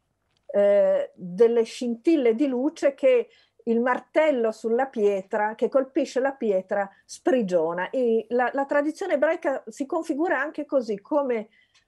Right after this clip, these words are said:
una, una forza che batte sulla pietra, sulla pietra della rivelazione, sulla pietra dei comandamenti, e, ehm, genera infinite scintille di luce che sono le, le mille e più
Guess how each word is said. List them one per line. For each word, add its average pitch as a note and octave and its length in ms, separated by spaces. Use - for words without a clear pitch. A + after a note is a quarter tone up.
una, B3 720
una B3+ 260
forza A#3 640
che A3+ 160
batte G#3+ 800
sulla A3 320
pietra, A#3+ 500
sulla F#3 240
pietra A3 400
della G#3 220
rivelazione, G3+ 760
sulla G3 260
pietra C4 320
dei A3+ 160
comandamenti, C4 840
e, F4+ 380
ehm, A3+ 440
genera A3+ 760
infinite E4 540
scintille B3 720
di B3 120
luce F#3+ 440
che C#4 120
sono G3 460
le, B3 380
le B3 220
mille C#4 680
e F#3 120
più D4 380